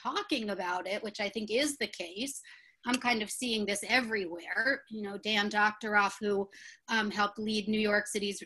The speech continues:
um, economic recovery after nine eleven, working for Mayor Bloomberg, had a great piece in the Times a couple weeks ago about how to create a more sustainable and inclusive New York and how to use this as an opportunity that hasn't been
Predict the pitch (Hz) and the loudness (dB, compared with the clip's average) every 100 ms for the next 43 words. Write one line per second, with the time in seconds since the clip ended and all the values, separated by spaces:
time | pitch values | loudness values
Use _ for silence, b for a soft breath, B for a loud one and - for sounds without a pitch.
0 | - 202 196 208 214 214 202 196 - 214 | -4 -2 0 -2 0 4 4 2 -2 -2
1 | 226 214 214 208 202 214 226 214 190 185 | 0 2 2 4 4 4 2 4 4 2
2 | 202 220 208 208 202 202 202 196 208 196 | 2 2 2 0 0 -2 -6 -6 -4 -2
3 | 196 214 285 320 262 226 - 214 208 214 | -2 0 8 8 8 4 0 -2 -2 2
4 | 214 202 B B B _ - 226 - 226 | 2 2 B B B _ -4 -4 0 0
5 | 214 208 196 196 220 208 208 190 202 - | 2 4 2 0 2 2 2 0 -2 -2
6 | 220 208 208 208 - 202 190 196 190 190 | -4 -2 -2 -2 -6 -2 2 2 2 0
7 | - 196 202 - 254 220 214 208 208 208 | 2 0 0 -2 -2 2 2 2 -2 2
8 | 208 208 208 B B - 233 226 240 240 | 4 4 2 B B -6 -6 0 0 2
9 | 226 220 214 202 202 262 240 - 214 208 | 0 0 0 0 -2 -2 -2 0 0 0
10 | 202 202 208 180 - 175 196 190 226 302 | 0 2 2 0 -4 -6 -4 -2 2 4
11 | 311 208 - 202 196 185 180 190 190 208 | 4 0 -4 -4 -4 -2 -4 -4 -6 -4
12 | 190 180 175 170 175 196 196 180 170 190 | -4 -4 -6 -8 -4 0 0 -2 -6 -4
13 | 185 | -4